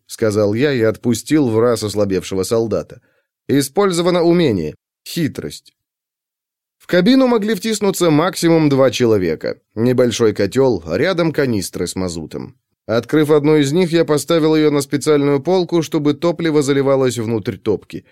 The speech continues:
Огонь почувствовал пищу и радостно загудел, наращивая обороты.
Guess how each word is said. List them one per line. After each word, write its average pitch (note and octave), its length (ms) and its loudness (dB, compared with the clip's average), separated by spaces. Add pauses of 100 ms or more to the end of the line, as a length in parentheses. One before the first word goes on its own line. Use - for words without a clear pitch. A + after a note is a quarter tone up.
(340)
Огонь A2+ 400 0
почувствовал D3+ 680 2
пищу E3 420 -4
и D#3+ 80 2
радостно D#3+ 580 2
загудел, D3 640 2
наращивая G#2 720 0
обороты. F#2 540 -2